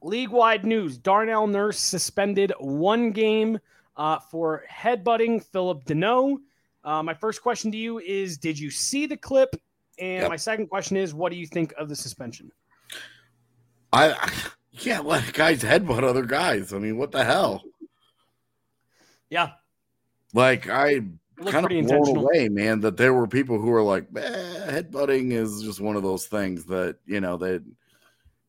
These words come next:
Speaker 2: the league doesn't have to deal with very often, so it doesn't know what to do," and blah, blah, blah, blah. But,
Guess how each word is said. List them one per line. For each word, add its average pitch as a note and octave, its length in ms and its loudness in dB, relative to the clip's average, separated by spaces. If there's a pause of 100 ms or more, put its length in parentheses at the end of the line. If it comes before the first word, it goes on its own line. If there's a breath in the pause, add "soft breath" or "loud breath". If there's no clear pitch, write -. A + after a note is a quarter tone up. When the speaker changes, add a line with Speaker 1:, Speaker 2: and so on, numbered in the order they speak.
Speaker 2:
the F#2+ 60 -8
league C3 300 0
doesn't A#2+ 300 0
have B2 240 0
to G#2+ 80 -6
deal C3+ 260 4
with C3+ 160 2
very B2+ 260 4
often, B2+ 460 2
so A2 140 -6
it F2 40 -6
doesn't F#2+ 220 -4
know G#2+ 140 -2
what F#2+ 180 -2
to - 60 -20
do," B2+ 480 2
and G2 480 -4
blah, G2 200 -2
blah, F#2 200 -6
blah, E2+ 180 -8
blah. D#2 160 -12
But, E2+ 320 -8